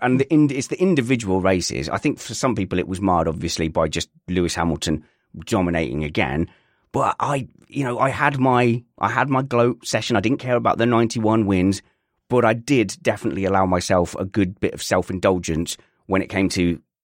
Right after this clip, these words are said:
the seven, the seven world championships, equaling Michael Schumacher's record.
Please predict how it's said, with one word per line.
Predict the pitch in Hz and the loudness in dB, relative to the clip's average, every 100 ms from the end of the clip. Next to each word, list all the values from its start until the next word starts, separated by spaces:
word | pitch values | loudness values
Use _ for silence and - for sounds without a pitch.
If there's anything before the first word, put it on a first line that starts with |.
| _ | _
the | 92 | -8
seven, | - - 92 90 85 80 - - | -6 -2 -2 2 0 0 -6 -10
the | |
seven | - 101 90 85 | -4 -2 -2 2
world | 87 78 | 0 2
championships, | 92 80 73 - - - | 0 0 -4 -4 -8 -4
equaling | 123 113 107 101 | -4 -2 0 2
Michael | 95 90 98 | 2 0 -2
Schumacher's | - 95 90 78 82 90 | -4 -4 -4 -6 -10 -6
record. | 80 98 | -4 -6